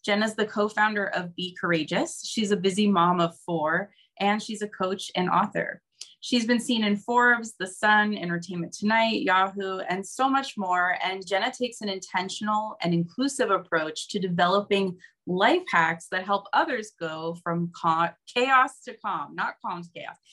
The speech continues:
chaos to calm, which is the title of her new book that just came out May second, twenty twenty-three. And I'm so excited to have her here today to talk about that.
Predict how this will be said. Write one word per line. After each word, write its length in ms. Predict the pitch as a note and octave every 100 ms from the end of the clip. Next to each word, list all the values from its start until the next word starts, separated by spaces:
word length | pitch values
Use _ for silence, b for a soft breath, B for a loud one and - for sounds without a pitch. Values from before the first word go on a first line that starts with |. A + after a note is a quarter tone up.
| b _
chaos 560 | D4+ B3 B3+ C#4 C4+ -
to 100 | -
calm, 520 | D4 C4 G3+ E3+ A3+ - _ _ _ _ B B B B
which 200 | D4 E4
is 160 | F#4+ G#4+
the 100 | G4+ D4+
title 360 | F4 E4+ E4
of 80 | D#4
her 160 | D#4+ D#4+
new 280 | C#4+ D#4+ D#4
book 260 | D4+ C#4 G#3
that 240 | A3 G#3 G#3
just 320 | C4+ C4+ -
came 240 | D#4 C4
out 380 | A#3 G#3+ G#3 -
May 220 | G#3+ A3+ B3+
second, 580 | - G3+ G3 G3+ G3 G3
twenty 300 | - B3 B3+
twenty-three. 800 | B3 B3+ A3 G#3 - F#3 F3+ F3+
And 120 | -
I'm 120 | F3+ F3+
so 220 | - A3+
excited 380 | A3 A#3 G#3 G#3
to 80 | G#3
have 160 | F#3+
her 140 | G3 G3
here 220 | G3+ F#3
today 220 | F#3 F3 E3+
to 120 | -
talk 280 | C4 B3+ B3+
about 320 | B3 G#3+ G#3+
that. 240 | G#3 G3